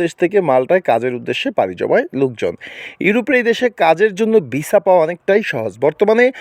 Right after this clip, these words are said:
বাংলাদেশ ও ভারত থেকে কাজ নিয়ে মাল্টায় যাচ্ছেন অনেকেই। এছাড়া ট্যুরিস্ট ও স্টুডেন্ট ভিসা প্রাপ্তি বেশ সহজ। ইউরোপের অন্যান্য দেশগুলোর তুলনায় মাল্টায় যেতে বেশ খরচও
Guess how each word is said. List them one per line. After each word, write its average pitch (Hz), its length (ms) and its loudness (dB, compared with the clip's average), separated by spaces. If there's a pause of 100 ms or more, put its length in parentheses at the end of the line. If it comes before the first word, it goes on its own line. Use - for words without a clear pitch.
(380)
বাংলাদেশ 170 360 2 (120)
ও - 20 -6 (140)
ভারত 165 240 -2 (100)
থেকে 123 200 0 (180)
কাজ 147 160 6 (120)
নিয়ে 180 140 0 (100)
মাল্টায় 120 360 0
যাচ্ছেন 113 260 0 (120)
অনেকেই। 117 300 -4 (400)
এছাড়া 226 240 4 (100)
ট্যুরিস্ট 208 440 0
ও - 20 2 (100)
স্টুডেন্ট 202 320 0
ভিসা 185 220 0
প্রাপ্তি 156 320 0
বেশ 120 120 0 (100)
সহজ। 139 220 0 (400)
ইউরোপের 220 340 2 (140)
অন্যান্য 208 300 -6 (100)
দেশগুলোর 180 440 2
তুলনায় 160 420 4
মাল্টায় 147 380 2
যেতে 135 180 -2 (120)
বেশ 135 160 2 (200)
খরচও 123 360 -2